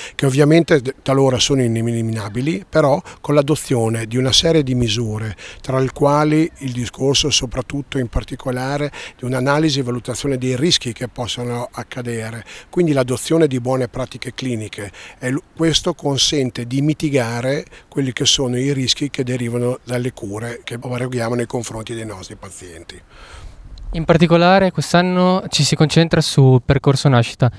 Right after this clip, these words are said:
Speaker 2: e se si parla di nascite, eh, Sassuolo è una struttura fondamentale per il bacino che serve, che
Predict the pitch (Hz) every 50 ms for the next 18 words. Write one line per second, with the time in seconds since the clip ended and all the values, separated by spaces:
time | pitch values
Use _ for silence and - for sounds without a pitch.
0 | - - - 135 - 147 139 - 160 151 151 139 147 151 156 160 151 - - 170
1 | - 165 165 165 165 - 147 135 123 120 117 117 - - 127 - - 143 135 131
2 | 131 131 135 131 135 135 127 120 120 117 120 120 117 117 - - - 135 - -
3 | 127 123 120 123 127 - - - - - - - - - 156 147 147 143 147 143
4 | 135 135 127 131 139 135 - 139 131 127 123 131 123 - - 131 131 - 135 -
5 | - 131 120 120 131 127 127 - - 123 120